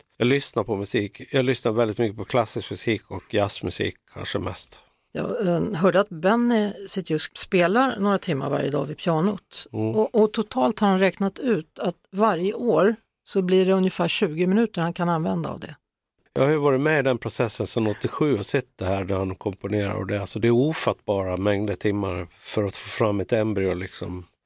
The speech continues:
Speaker 1: Å andra sidan har han ju en förmåga att kunna spara saker och ting som man kan plocka fram sen om man
Speaker 2: Ja.
Speaker 1: har en vers, så har han en jävligt bra refräng där, eller ett bra stick. Alltså han är ju en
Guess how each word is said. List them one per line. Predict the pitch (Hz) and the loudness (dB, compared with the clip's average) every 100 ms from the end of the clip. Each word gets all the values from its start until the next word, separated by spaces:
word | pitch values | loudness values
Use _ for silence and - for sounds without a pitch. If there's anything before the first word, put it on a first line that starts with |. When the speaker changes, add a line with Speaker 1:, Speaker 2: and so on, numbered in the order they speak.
| _ _ - | _ _ -6
Speaker 1:
Å | 139 | 0
andra | 143 160 | 0 2
sidan | 202 185 165 | 0 2 2
har | 160 | 4
han | 143 | 2
ju | |
en | 139 | 2
förmåga | - 135 139 127 120 | 0 2 2 2 -2
att | - | -2
kunna | 117 107 | -2 -2
spara | - 127 160 160 95 | 0 2 4 2 0
saker | 107 98 104 | -2 -4 -8
och | - | -6
ting | 98 | -6
som | - 104 | -4 -4
man | |
kan | 95 101 | -4 -6
plocka | 107 120 | -4 -2
fram | 123 165 107 98 | 2 2 0 -2
sen | 101 98 | -6 -6
om | 95 | -6
man | 95 | -4
Speaker 2:
Ja. | 180 | 0
Speaker 1:
har | 117 101 95 _ _ - | 0 0 -4 _ _ -4
en | 110 | 2
vers, | 107 90 - | 2 0 -4
så | 104 | -2
har | 104 135 | 0 0
han | 98 | 0
en | 95 | -2
jävligt | 98 95 - | -4 -6 -2
bra | 107 98 | -2 0
refräng | 95 101 - 127 90 101 | -2 -4 -2 -2 -2 -8
där, | 98 98 - | -10 -12 -14
eller | 101 | -12
ett | 101 - | -12 -6
bra | 101 113 | -2 0
stick. | - 117 - _ | 0 -4 -6 _
Alltså | 107 110 110 113 | -4 -4 -2 -2
han | 110 | 2
är | 123 | 2
ju | 110 | 0
en | 98 | -4